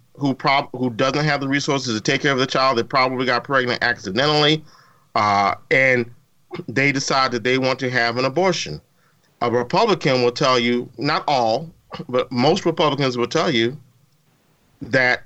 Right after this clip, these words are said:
you should not be allowed to have an abortion. And that's what this guy was, uh, speaking out against, 'cause, uh, Alabama now has, if I'm not mistaken,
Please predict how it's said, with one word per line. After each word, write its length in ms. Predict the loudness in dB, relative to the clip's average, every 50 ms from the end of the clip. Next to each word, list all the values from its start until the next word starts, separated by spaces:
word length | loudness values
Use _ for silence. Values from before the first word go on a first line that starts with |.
| -14 -20 -20
you 240 | -10 -4 0 0 0
should 380 | 0 -2 -6 -4 -2 -2 0 0
not 220 | 0 0 0 0
be 80 | 0 0
allowed 420 | 2 2 2 2 2 2 0 -2
to 220 | -4 -4 -4 -2 0
have 460 | 0 2 2 2 2 2 0 -2 0
an 80 | -2 0
abortion. 480 | 0 2 2 2 0 0 -2 -2 -2
And 100 | 0 0
that's 300 | 0 0 -2 -4 -10 -16 -20 _ _ _ _ _ _ _ _ _ _
what 180 | 0 0 0 2
this 180 | 2 0 0 0
guy 240 | 0 0 2 2 2
was, 260 | 0 -2 -2 -2 -2
uh, 400 | -2 0 0 0 0 0 -2 -2
speaking 420 | -4 -6 -4 -2 -2 0 0 0 0
out 160 | 0 0 0
against, 320 | -2 -2 -2 -2 -2 -2
'cause, 240 | -4 -4 -4 -4 -6 -6
uh, 100 | -4 -2 -2 0
Alabama 640 | 0 0 0 0 0 0 0 0 0 0 0 0
now 240 | 0 0 0 0 0
has, 420 | 0 0 2 2 2 0 -2 -4
if 100 | -8 -6
I'm 120 | -4 -2 -2
not 120 | -2 -4
mistaken, 440 | -6 -4 -4 -4 -4 -2 -4 -6